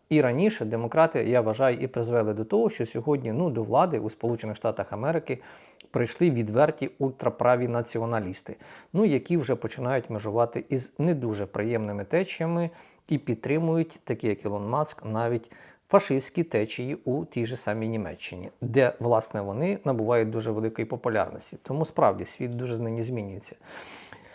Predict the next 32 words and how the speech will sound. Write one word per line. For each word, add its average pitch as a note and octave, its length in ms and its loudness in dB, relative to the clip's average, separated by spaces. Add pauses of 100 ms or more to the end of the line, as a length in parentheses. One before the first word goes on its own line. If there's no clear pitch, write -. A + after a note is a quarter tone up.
(120)
І C3+ 120 6
ми E3+ 160 6
за D3+ 100 2
цим C3+ 180 2
пильно C3 240 0
слідкуємо, D3 560 0
і - 20 0
треба C3+ 260 0
бути A#2+ 220 -2
самим A#2+ 360 -4
дуже A#2 260 -2
обережними G2 540 -2
в F#2+ 40 -12
цьому G#2 260 -8
плані. G#2+ 400 -4
Ну F3 200 2
і C4+ 120 4
ще A#3 280 2
одна A#2+ 280 6
новина G#2+ 400 2
про C#3 200 2
Білий C3 320 4
дім, B2+ 320 0
друзі, A2+ 320 -2
так A#2+ 240 -2
що - 140 -4
вам, A#2 240 -2
вибачте, A#2 380 -2
сумно B2 360 0
сьогодні A2+ 400 0
не A2+ 120 -2
було. G#2+ 300 -2